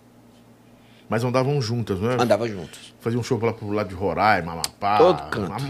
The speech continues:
Speaker 1: Manaus era freguês,
Speaker 2: Exatamente.
Speaker 1: era freguês.
Speaker 2: Todo canto tocava.
Speaker 1: Essas experiências foram construindo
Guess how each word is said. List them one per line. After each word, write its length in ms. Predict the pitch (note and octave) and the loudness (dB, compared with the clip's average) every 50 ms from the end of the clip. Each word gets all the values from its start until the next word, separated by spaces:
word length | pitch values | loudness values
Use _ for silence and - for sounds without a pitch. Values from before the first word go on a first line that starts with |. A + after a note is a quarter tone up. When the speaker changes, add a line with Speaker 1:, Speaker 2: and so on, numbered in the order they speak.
| D3+ D#3+ D#3+ D#3+ D3+ | -2 0 2 2 2
Speaker 1:
Manaus 380 | C#3+ C#3 C#3+ D#3+ E3+ E3 C#3+ | 2 2 2 2 2 2 2
era 280 | D3+ C#3+ C#3+ C3+ A#2 F#2+ - - - - - - - - - | 2 4 4 2 0 0 -4 -14 -10 -4 -4 -4 -4 -4 -2
freguês, 320 | - D3 C3 G2 G#2 A2 | 0 0 0 2 0 0
Speaker 2:
Exatamente. 680 | G#2 G2+ G#2+ G2+ F#2+ G#2+ G2+ F#2 D2+ D2+ F2 F#2+ G#2 F#2+ | 0 2 0 0 0 -2 -4 -4 -4 -6 -6 -6 -6 -8
Speaker 1:
era 100 | E2 D2 C#2+ - - - - - - - - - - | -8 -12 -14 -18 -20 -20 -20 -20 -20 -20 -20 -20 -20
freguês. 640 | - - F2+ F2 D#2+ - - A1 G#1+ - - - - - - | -14 -10 -8 -8 -8 -10 -12 -14 -14 -14 -16 -18 -20 -6 0
Speaker 2:
Todo 220 | - C#3 C3+ C3+ | 2 2 2 0
canto 200 | - - B2+ C3 C3 | -2 -8 -8 -8 -8
tocava. 380 | - A#2+ - - - - - - - - - - - | -10 -12 -10 -10 -12 -12 -12 -16 -18 -20 -6 2 4
Speaker 1:
Essas 300 | D3 D#3+ D#3 - C3+ B2+ | 4 4 4 2 0 -2
experiências 800 | B2+ - - - D3 C3+ B2 A#2 A#2 A#2+ B2+ C3+ B2+ - A#2 | -2 -6 -2 2 2 2 4 4 2 2 0 0 -2 -4 -6
foram 200 | - - B2 A#2+ | -6 -6 -6 -6
construindo 880 | A2 - A#2 A2 G#2+ - - A2 G2 G#2+ A2 A2 F#2+ G2 F#2 F2 E2+ D2+ | -6 -6 -8 -8 -8 -8 -8 -6 -4 -4 -2 -2 -2 -4 -4 -4 -6 -8